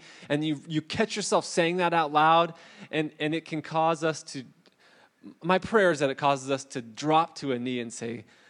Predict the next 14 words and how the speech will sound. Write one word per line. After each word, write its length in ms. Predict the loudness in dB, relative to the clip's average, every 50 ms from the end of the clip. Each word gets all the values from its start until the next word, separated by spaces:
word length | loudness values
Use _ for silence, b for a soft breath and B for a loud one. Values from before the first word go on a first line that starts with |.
| b b _ _ _ _
"God, 160 | -2 -2 0 0
I'm 200 | -2 -4 -4 -4
not 240 | -4 -4 -4 -4
everything 600 | -6 -8 -8 -8 -10 -10 -10 -10 -10 -10 -12 -14 -18 _ _ b b b b b b
that 100 | -10 -8
I 80 | -8 -8
think 300 | -8 -8 -8 -8 -8 -10
I 100 | -12 -12
am, 280 | -12 -14 -14 -16 -16 -18 _ _ _ b b b b b b _
and 120 | -12 -10 -10
I 80 | -10
need 280 | -10 -10 -12 -12 -12 -12
you." 220 | -12 -12 -12 -14 -18 _ _ _ _ _ _ _ _ _ _ _ _ _ _ _ _ _ _ _ _ _ _ b b b b b b b
So 300 | -6 -4 -4 -4 -6